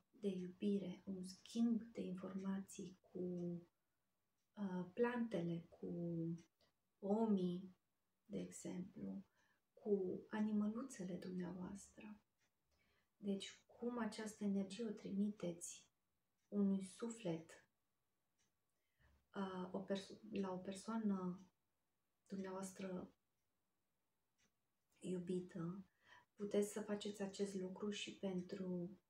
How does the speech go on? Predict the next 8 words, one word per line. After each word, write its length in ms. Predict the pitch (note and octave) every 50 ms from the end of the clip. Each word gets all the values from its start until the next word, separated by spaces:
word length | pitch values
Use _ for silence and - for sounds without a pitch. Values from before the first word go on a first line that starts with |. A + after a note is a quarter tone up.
| _ _ _ _ _ _ _ _ _ _ _
animăluțele 720 | - G3+ G3 G3 F#3+ F#3+ G3 G3 G3 G3+ - - G3+ F#3+
dumneavoastră 880 | F#3+ F#3 F#3+ F#3 F#3 F#3 F#3 F#3+ G3 G3 - - - G3 F3+ F3 F#3+ G3+ -
care 240 | - G3 F3+ G3 F3
le, 420 | F3 F3 F3 F3 F3 E3+ E3+ E3+ - - _ _ _ _ _ _ _ -
le 120 | G#3 G3+
aveți 300 | F#3+ F3 F3+ F3+ - F#3+
acasă. 680 | F#3 - - G3 F#3 F3+ - - - - G3 G3 G3+ - _ _ _ _ _ _ _ _ _ _ _ _ _ _ - - - - - - _ _ _ _ _ -
Um, 880 | G3+ G3 F#3 F#3 F#3 F#3 F#3 F3+ F3+ F3 F3 E3+ E3+ F3 F3 F#3 -